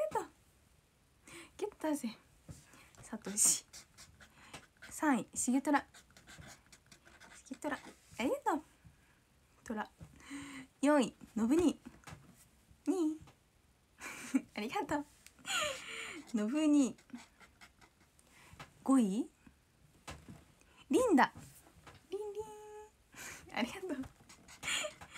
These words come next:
リンダ。六位、トーマ。トーマ。ありがとう。トーマ。七位、ジュンキ。ジュンキ。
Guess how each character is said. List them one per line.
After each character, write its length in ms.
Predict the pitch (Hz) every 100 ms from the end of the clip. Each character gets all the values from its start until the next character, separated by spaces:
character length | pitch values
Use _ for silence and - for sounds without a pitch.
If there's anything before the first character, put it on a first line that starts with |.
| - - -
リ 140 | 254
ン 220 | 247 196 190
ダ。 180 | 214 - - - - - - -
六 300 | 233 226 -
位、 260 | 302 269 - _ _ _ _ _ _ - - _ _ _ _ -
ト 100 | 508 453
ー 40 |
マ。 120 | 247 - - - - - - - - -
ト 80 | 466
ー 80 | 453
マ。 80 |
あ 20 | 415 466 480 480 466 480 480 - 466 -
り 80 | 302
が 80 | 539
と 60 | - 480 440 370
う。 100 | 269 240 - _ _ _ - - 330 302 294 277 -
ト 100 | -
ー 80 | 339
マ。 140 | 254 - - - - - - - -
七 280 | 226 226 330
位、 140 | 285 - - - _ -
ジ 160 | 202 370
ュ 40 |
ン 120 | 392 -
キ。 160 | - - - - - - - - - - - _ - - - _ 240
ジ 180 | 220 359
ュ 60 |
ン 100 | 349
キ。 560 | 294 294 285 254 226